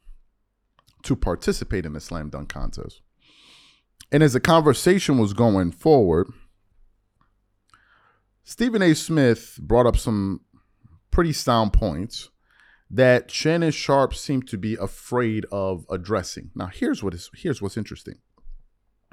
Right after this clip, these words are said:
Kendrick Perkins, <coughs> excuse me, is a LeBron James supporter. He's also one of the few people out there that are saying that he believes LeBron is the greatest player of all time.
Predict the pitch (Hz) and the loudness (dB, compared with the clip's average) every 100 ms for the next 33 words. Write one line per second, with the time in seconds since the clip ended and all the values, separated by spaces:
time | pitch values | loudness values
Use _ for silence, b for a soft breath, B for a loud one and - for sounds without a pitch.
0 | b b b b b b b - 220 214 | b b b b b b b 2 4 2
1 | 196 156 135 - 78 80 - - _ _ | 4 4 4 0 -6 -6 -12 -18 _ _
2 | _ - - - - 170 - 123 92 87 | _ -12 4 6 6 2 0 -2 -2 -2
3 | 113 101 95 104 92 90 - 76 65 - | -2 0 0 -2 -2 -6 -8 -8 -8 -10
4 | _ b b b b b _ _ _ _ | _ b b b b b _ _ _ _
5 | _ _ _ - 151 139 160 196 143 135 | _ _ _ -4 -2 4 4 4 2 2
6 | 107 - 104 - 98 87 82 87 87 80 | 0 -2 -6 -4 -2 0 -2 -4 -4 -4
7 | 85 - 92 87 85 80 113 90 90 90 | -6 -4 -4 -4 -6 -6 -6 -6 -6 -6
8 | 82 80 82 82 - 82 80 78 - 71 | -8 -10 -10 -10 -12 -10 -8 -10 -12 -12
9 | 71 71 b b b b b b b _ | -12 -14 b b b b b b b _
10 | _ - 139 123 - 196 80 | _ -4 0 0 2 0 0